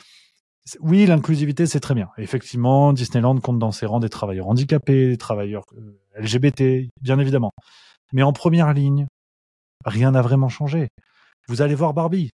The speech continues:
un film qui vous explique pendant deux heures la nécessité de lutter contre le patriarcat, la nécessité de l'égalité, la nécessité de l'inclusivité et du nougat. Euh, et ben en fait, c'est Margot Robbie.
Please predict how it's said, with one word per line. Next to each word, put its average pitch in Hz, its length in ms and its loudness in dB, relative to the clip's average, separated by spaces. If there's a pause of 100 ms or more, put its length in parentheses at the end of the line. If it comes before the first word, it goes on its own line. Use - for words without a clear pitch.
un 107 120 -8
film 139 200 0
qui 127 120 -2
vous 123 180 0
explique 131 300 -2
pendant 127 200 0
deux 127 220 0
heures 135 300 2
la 120 160 0
nécessité 123 720 -4
de 117 100 -2
lutter 117 280 -2
contre 123 300 -4
le 120 60 0
patriarcat, 123 640 -4
la 117 140 0
nécessité 123 480 -4
de 120 60 -4
l'égalité, 123 500 -2 (300)
la 110 100 2
nécessité 127 520 0
de 120 80 -4
l'inclusivité 120 720 -2 (320)
et 120 100 -4
du 117 140 -8
nougat. 127 460 0 (760)
Euh, 110 360 0
et 120 100 -4
ben 113 80 0
en 117 60 0
fait, 147 140 0
c'est 135 100 -2
Margot 123 260 2
Robbie. 151 320 0